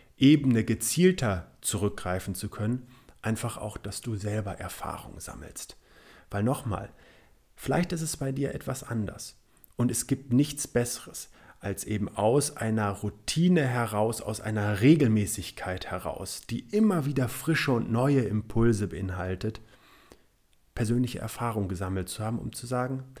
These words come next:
„Ich kenne mich gut genug, in der Situation hat mir bisher das am besten geholfen.“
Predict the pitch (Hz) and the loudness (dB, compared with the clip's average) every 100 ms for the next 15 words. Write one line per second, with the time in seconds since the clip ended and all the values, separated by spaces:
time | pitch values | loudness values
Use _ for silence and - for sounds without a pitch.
0 | - - _ _ _ 104 - 196 196 165 | -20 -20 _ _ _ -10 -2 0 2 0
1 | - 170 - 127 131 131 - - 113 113 | -2 -4 -2 0 2 0 -4 -8 -4 -2
2 | 110 110 - 104 - - 98 104 104 - | -2 -4 -6 -6 -6 -6 -4 -4 -8 -10
3 | 104 98 95 - - 95 - - 95 - | -6 -4 -4 -6 -8 -10 -10 -10 -10 -8
4 | 95 90 90 - 98 87 85 90 - | -8 -8 -10 -12 -12 -8 -4 -4 -4